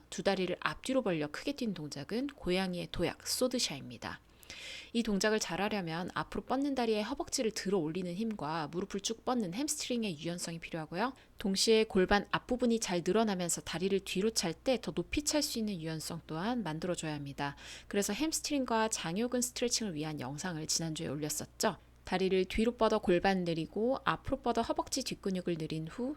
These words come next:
다리를 앞뒤로 벌리는 일자 스트레칭을 함께 해보았습니다. 오늘 여기에 추가로 하면 좋은 스트레칭 하나 더 보여드릴게요.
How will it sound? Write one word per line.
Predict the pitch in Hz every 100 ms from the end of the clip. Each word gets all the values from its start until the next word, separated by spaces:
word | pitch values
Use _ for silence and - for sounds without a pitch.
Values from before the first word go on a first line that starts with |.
| -
다리를 | 190 185 202 202
앞뒤로 | 175 - 262 254
벌리는 | 214 196 175 180
일자 | 285 294 285
스트레칭을 | - - 202 190 175
함께 | 202 -
해보았습니다. | 202 202 180 - 156 139 - - - - - - -
오늘 | 208 214
여기에 | 156 175
추가로 | 180 - 339 320
하면 | 277 226 190
좋은 | 170
스트레칭 | - - 202 -
하나 | 196 196
더 | 180
보여드릴게요. | 160 147 151 143 - 151 175